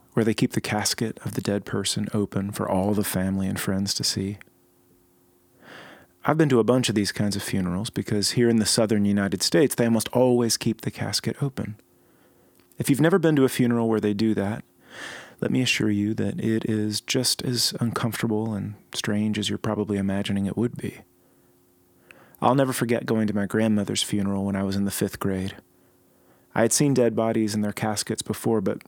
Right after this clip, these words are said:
this was different. My grandmother was special to me. She and I always had a really sweet connection and always got along really well.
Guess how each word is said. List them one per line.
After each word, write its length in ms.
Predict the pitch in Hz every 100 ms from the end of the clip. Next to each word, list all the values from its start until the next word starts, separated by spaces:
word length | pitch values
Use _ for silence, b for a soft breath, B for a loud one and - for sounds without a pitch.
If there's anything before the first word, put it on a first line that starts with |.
| -
this 320 | 127 156 -
was 140 | 202
different. 480 | - 123 - 104 - _ _ _ B B B B B B B -
My 120 | 113
grandmother 480 | 135 135 139 120 110
was 100 | 104
special 480 | - 110 - 98
to 160 | 98 -
me. 280 | 101 98 - _ _ - _ _ _ b b b b b _ _
She 220 | - -
and 80 | 131
I 120 | 120
always 200 | 113 107
had 120 | 113 107
a 40 |
really 240 | 107 104
sweet 240 | 98 110 -
connection 440 | 110 110 - 95
and 120 | 95
always 260 | 101 104 98
got 220 | 98 95
along 340 | 98 104 104 101
really 240 | 98 98
well. 460 | 98 107 104 98